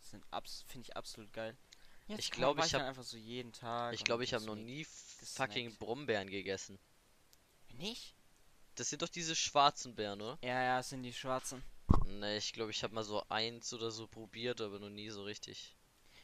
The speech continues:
Speaker 1: Ja, das Ding ist halt so, irgendwie triggert mich an Brombeeren, dass selbst wenn, also, die müssen ja so leicht vom Strauch abgehen, damit sie richtig reif sind.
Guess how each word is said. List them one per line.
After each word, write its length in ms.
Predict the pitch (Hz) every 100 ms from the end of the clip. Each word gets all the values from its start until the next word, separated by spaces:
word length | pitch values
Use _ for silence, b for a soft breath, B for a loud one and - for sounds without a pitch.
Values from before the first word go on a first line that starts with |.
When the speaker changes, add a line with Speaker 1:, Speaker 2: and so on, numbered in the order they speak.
| B -
Speaker 1:
Ja, 80 |
das 160 | 113 -
Ding 160 | 160 175
ist 160 | 170
halt 140 | 143 131
so, 160 | 139
irgendwie 260 | 135 139 139
triggert 420 | - - 160 165
mich 140 | 123 139
an 180 | 123 107
Brombeeren, 560 | 131 147 123 117 135 - B B -
dass 140 | 131
selbst 220 | 147 -
wenn, 240 | 156 170 -
also, 440 | 127 120 120 123 113 - - - -
die 60 |
müssen 280 | 131 151 147
ja 60 | 123
so 160 | 110
leicht 440 | 110 110 127 127 -
vom 180 | 123
Strauch 300 | 110 - 117
abgehen, 380 | - - 131 123
damit 220 | 117 117 -
sie 120 | 113
richtig 360 | 113 - -
reif 240 | 113 113 -
sind. 200 | -